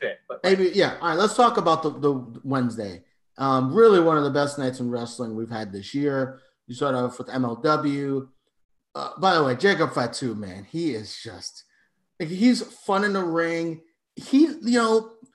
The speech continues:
Speaker 2: we talk about wrestling and, and, you know, fake tough guys. He seems like a tough guy. Like, he really seems like he would just
Speaker 1: Kill you?
Speaker 2: just, he would beat the shit out of you,
Speaker 1: <laughs>
Speaker 2: legitimately.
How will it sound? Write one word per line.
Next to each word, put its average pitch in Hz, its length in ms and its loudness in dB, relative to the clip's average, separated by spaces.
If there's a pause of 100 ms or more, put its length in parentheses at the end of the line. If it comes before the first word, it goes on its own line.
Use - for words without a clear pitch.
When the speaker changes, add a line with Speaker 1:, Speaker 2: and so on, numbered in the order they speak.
Speaker 2:
we 254 80 -2
talk 339 220 0
about 185 240 2
wrestling 156 540 -2
and, 139 120 -4
and, 139 420 -8
you 151 100 -6
know, 117 80 -6
fake 151 340 -8
tough 131 320 -14
guys. 117 760 -6 (320)
He 320 180 -2
seems 160 540 -4
like 123 140 -6
a - 60 -14
tough - 300 -18
guy. - 200 -18 (520)
Like, 202 120 -4
he 277 160 4
really 226 460 4
seems 185 440 -2
like 156 160 0
he 208 160 -6
would 208 300 0 (1300)
just - 360 -6
Speaker 1:
Kill 180 160 -2
you? 214 200 -4 (380)
Speaker 2:
just, - 340 -4
he 302 160 4
would 262 180 0
beat 262 220 6
the 226 100 0
shit 254 320 -2
out 214 260 -4
of 127 220 -4
you, - 140 -14 (140)
Speaker 1:
<laughs> - 140 -20
Speaker 2:
legitimately. 202 800 2